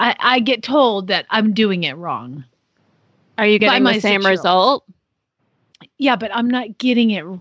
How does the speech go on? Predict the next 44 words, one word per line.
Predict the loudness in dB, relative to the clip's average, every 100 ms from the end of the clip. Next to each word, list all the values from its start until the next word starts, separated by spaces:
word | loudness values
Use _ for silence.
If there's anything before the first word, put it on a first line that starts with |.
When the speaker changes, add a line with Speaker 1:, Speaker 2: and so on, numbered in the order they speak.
| -12
Speaker 1:
correctly. | -8 -4 -4 -4 -6 -12 -12
So | -2 2 2
apparently | 2 2 4 4
math | 4 4 4 0 -2
has | -6
changed | -4 0 0 0 -6 -12 -10
since | -6 -6 -4
we | -4 -2
went | -2
to | -6
school. | -4 -4 -2 -4 -8 -14 -8 -2
Um, | 0 0
so | 0 2
that's | 2 0 -2
fun. | -2 0 -2 -4 -10 -6
And, | 0 2 4 4
uh, | 4 4 4 4 2 -2
at | -2
least, | 0 0 -2
at | -4 -2 2
least | 4 4 2
I | 0
have | 2
the | 0 0
horses | -2 -4 -6 -6
on | -8 -6 -4
my | -4
property | 0 0 0 -4 -2
and | 0 -2
I | -2
can | -2
ride, | 2 2 2 2
and | 0 0
I've | 0 -2
still | 0 0
been | 2 2
training | 2 2 2 0
and | 0
still | -2 -2
been | 0 2
working. | 0 0 0 2
How | 4
about | 2 4
you? | 4 2